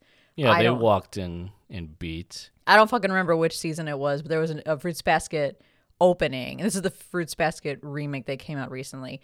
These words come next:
Speaker 2: Uh, there's an opening where everyone was walking in time with the music, and I think it's the song by A M P M.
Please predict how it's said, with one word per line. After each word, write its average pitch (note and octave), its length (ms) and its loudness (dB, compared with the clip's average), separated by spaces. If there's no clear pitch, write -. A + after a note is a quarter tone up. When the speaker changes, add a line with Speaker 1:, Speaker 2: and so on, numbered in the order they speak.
Speaker 2:
Uh, D#3 220 2
there's F3+ 180 -2
an G3 80 -2
opening F#3 540 2
where E3 200 0
everyone E3 460 -2
was D3+ 220 -10
walking D3+ 580 -2
in D#3+ 160 -6
time D#3 300 -6
with D#3 180 -10
the E3 80 -8
music, D#3 720 -4
and E3 80 -10
I F3 40 -6
think A3 200 -6
it's B3+ 140 -8
the B3+ 60 -12
song F#3+ 280 -4
by F3+ 180 0
A D3 160 -6
M D3+ 180 -8
P C#3 240 -10
M. E3+ 300 -6